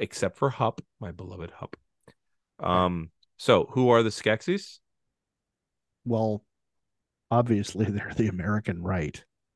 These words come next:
Speaker 1: I was gonna say the Tea Party, so yes.
Speaker 2: <laughs> Oh, okay. All right.
Speaker 1: They
Speaker 2: I, I, I mean,
Speaker 1: Yeah.
Speaker 2: G O P, but yeah, okay. All right.
Speaker 1: It, well, now, yeah. But, like, they have
Speaker 2: Yeah.
Speaker 1: overtaken, yeah.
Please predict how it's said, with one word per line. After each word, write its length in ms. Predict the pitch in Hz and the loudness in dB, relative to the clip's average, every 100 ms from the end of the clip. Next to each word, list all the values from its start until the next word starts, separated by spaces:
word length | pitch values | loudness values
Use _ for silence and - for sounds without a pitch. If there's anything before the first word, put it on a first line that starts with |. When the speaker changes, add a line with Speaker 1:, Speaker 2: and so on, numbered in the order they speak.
| - | -6
Speaker 1:
I 80 | |
was 120 | 87 85 | -4 -4
gonna 100 | 82 | 2
say 120 | 82 | 2
the 60 | 76 | 2
Tea 180 | - 131 | -2 0
Party, 300 | 95 78 76 | 0 0 -4
so 220 | - 82 | -6 -4
yes. 500 | 82 160 175 - - | 2 2 2 -2 4
Speaker 2:
<laughs> 20 | |
Oh, 260 | 170 160 165 | 8 10 10
okay. 260 | 160 117 - _ _ - | 10 4 0 _ _ 4
All 60 | |
right. 120 | 131 107 131 123 | 6 8 8 6
Speaker 1:
They 60 | |
Speaker 2:
I, 40 | 131 | 6
I, 40 | 120 | 6
I 60 | 127 | 4
mean, 140 | 117 | 4
Speaker 1:
Yeah. 40 | 110 | 2
Speaker 2:
G 200 | 120 110 | 6 6
O 100 | 95 | 6
P, 280 | - 101 78 | 0 -4 -4
but 140 | 98 98 | -6 2
yeah, 180 | 123 110 | 4 4
okay. 240 | 107 76 78 _ - | 0 -6 -10 _ -10
All 60 | 98 | -2
right. 60 | |
Speaker 1:
It, 100 | 113 | 0
well, 160 | 113 123 | 4 4
now, 380 | 110 147 214 104 | 4 4 4 4
yeah. 300 | 104 107 67 _ - | 2 0 -4 _ 2
But, 180 | 113 92 | 2 6
like, 260 | 101 82 | 4 4
they 320 | 82 104 110 | 2 4 4
have 480 | 113 104 92 87 87 - _ _ _ _ _ _ | 2 0 0 0 -2 -8 _ _ _ _ _ _
Speaker 2:
Yeah. 160 | 127 104 | 2 4
Speaker 1:
overtaken, 520 | 85 - 95 87 85 | 2 -2 -2 -2 -4
yeah. 180 | 87 80 | -4 -4